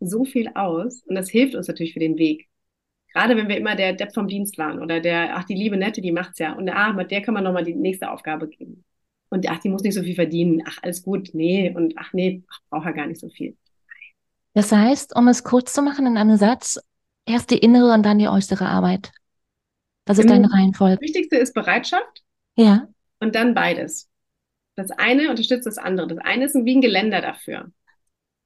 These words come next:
Speaker 1: Ne? Also du hast ein Geländer und du kannst auch nicht mehr zurück. Mal,
Speaker 2: Schönes
Speaker 1: wenn
Speaker 2: Bild.
Speaker 1: du einmal wirklich dich gesehen hast in deiner vollen Größe, in deiner,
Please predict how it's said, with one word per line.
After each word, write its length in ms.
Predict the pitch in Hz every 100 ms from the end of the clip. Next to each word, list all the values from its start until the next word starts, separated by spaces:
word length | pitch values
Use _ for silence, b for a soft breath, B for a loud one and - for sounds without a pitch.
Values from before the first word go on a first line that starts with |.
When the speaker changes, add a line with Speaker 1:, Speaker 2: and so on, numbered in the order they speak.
| _
Speaker 1:
Ne? 160 | 202 294
Also 140 | 208
du 100 | 190
hast 200 | 214 254
ein 40 | 226
Geländer 260 | 202 240
und 60 | 277
du 60 | 247
kannst 220 | 262 262
auch 40 |
nicht 140 | 240 240
mehr 120 | 220
zurück. 240 | 226 240
Mal, 200 | 240 247
Speaker 2:
Schönes 360 | 262 240 226 -
Speaker 1:
wenn 200 | 240 214
Speaker 2:
Bild. 100 | 214
Speaker 1:
du 60 | -
einmal 320 | - 359 330
wirklich 280 | 311 277 -
dich 200 | 311 -
gesehen 400 | 254 240 359 277
hast 180 | 269 -
in 80 |
deiner 280 | 208 202 202
vollen 380 | - 285 294 311
Größe, 360 | 247 262 320 -
in 80 |
deiner, 340 | 196 196 202